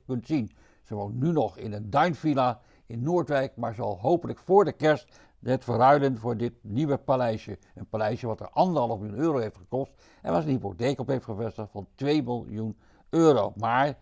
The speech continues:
dan beschikt ze wel over negen kamers, waaronder zes slaapkamers en twee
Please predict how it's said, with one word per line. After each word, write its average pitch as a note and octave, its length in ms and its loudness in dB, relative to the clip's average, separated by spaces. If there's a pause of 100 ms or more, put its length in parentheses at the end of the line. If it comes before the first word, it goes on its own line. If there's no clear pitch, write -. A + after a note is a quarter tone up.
dan A2+ 180 -6
beschikt A2+ 300 -8
ze - 100 -8
wel C3 240 0
over G2 180 -8
negen A#2+ 420 2
kamers, B2+ 480 2 (260)
waaronder A2+ 340 -4
zes D#3 320 0
slaapkamers B2+ 840 0 (380)
en A2+ 240 -2 (240)
twee B2 380 0